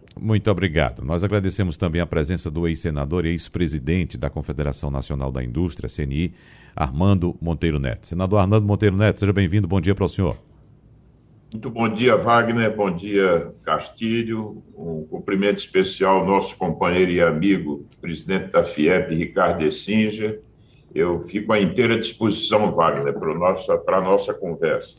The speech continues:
Speaker 1: Muito obrigado, senador. Nós teremos, como o senador Armando Monteiro já adiantou também, a presença do jornalista Fernando Castilho. Mas eu gostaria de começar essa nossa conversa com o senhor, ah, ex-senador Armando Monteiro, trazendo inicialmente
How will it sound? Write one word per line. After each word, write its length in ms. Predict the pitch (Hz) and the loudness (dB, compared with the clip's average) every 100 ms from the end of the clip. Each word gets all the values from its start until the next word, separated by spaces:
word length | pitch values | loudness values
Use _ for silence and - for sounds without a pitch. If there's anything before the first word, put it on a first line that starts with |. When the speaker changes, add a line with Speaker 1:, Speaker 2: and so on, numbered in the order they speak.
| - | -8
Speaker 1:
Muito 300 | 95 101 101 | 0 2 2
obrigado, 540 | 87 95 90 120 127 | 2 2 4 2 2
senador. 400 | - 107 98 104 | -2 -2 0 0
Nós 180 | 110 95 | -2 -2
teremos, 380 | - 92 87 85 | -2 -2 0 -2
como 160 | 92 85 | -2 -4
o 20 | |
senador 380 | 85 82 78 73 | -2 -4 -2 -2
Armando 240 | 76 73 | -2 -2
Monteiro 280 | 73 76 67 | -2 -2 -4
já 140 | 69 | -2
adiantou 340 | 71 71 65 71 | -2 -4 -4 -6
também, 240 | 71 78 | -4 -6
a 40 | |
presença 420 | - 71 65 78 67 | -4 -4 -4 -6 -8
do 100 | 65 | -8
jornalista 520 | 67 67 67 67 - | -6 -6 -6 -8 -8
Fernando 560 | - 82 69 73 69 | -4 -2 -2 -4 -4
Castilho. 480 | 69 73 - 131 120 - - - - - | -6 -8 0 0 0 -6 -20 -20 -20 -4
Mas 160 | 87 98 | 0 2
eu 160 | 123 | 2
gostaria 420 | 110 110 - 92 | 2 0 2 0
de 80 | 90 | 0
começar 380 | 92 90 80 82 | 0 0 0 -2
essa 120 | 76 | -2
nossa 240 | 80 78 78 | -2 -2 -4
conversa 400 | 90 85 104 - | -4 -2 -2 -4
com 160 | 139 | -6
o 60 | 143 | -6
senhor, 320 | - 107 87 - - - - - - | 2 2 2 -2 -20 -20 -20 -20 -10
ah, 340 | - 73 71 76 | -4 -2 0 0
ex-senador 560 | 80 - 78 73 76 76 | -2 -2 -2 -2 0 0
Armando 400 | 64 76 78 73 | 0 -2 -2 -2
Monteiro, 440 | 69 - 104 78 | -4 2 2 2
trazendo 380 | - 120 123 123 | -2 -4 -2 0
inicialmente 880 | 123 120 113 107 87 107 113 - | -2 -2 0 0 0 -2 -4 -14